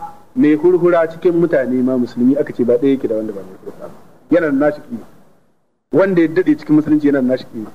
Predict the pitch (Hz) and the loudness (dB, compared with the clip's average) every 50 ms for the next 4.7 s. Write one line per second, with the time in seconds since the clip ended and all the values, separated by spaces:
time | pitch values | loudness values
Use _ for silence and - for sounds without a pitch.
0 | - - _ _ - 160 202 196 - - 202 202 180 - - 139 143 143 151 160 | -20 -20 _ _ -2 -2 -2 -2 -2 -2 -2 0 0 0 0 0 0 2 2 2
1 | 156 147 123 104 - 139 135 - - - 117 110 104 - - - _ - 147 214 | 2 0 -2 -2 -2 -4 -4 -4 -8 -8 -8 -8 -8 -8 -14 -20 _ -2 -2 0
2 | 208 180 170 170 180 190 202 175 - - 147 - - 123 117 131 139 151 151 143 | 2 2 0 2 2 2 0 0 0 -2 -2 -2 -4 -2 -2 0 2 2 0 -2
3 | - - - - - _ _ _ _ _ _ _ _ 151 175 185 180 180 170 160 | -4 -10 -16 -20 -20 _ _ _ _ _ _ _ _ 0 0 0 0 0 -2 0
4 | - 156 156 - 185 196 190 - 160 151 151 - 160 | 0 -2 0 2 0 0 0 2 0 0 2 2 2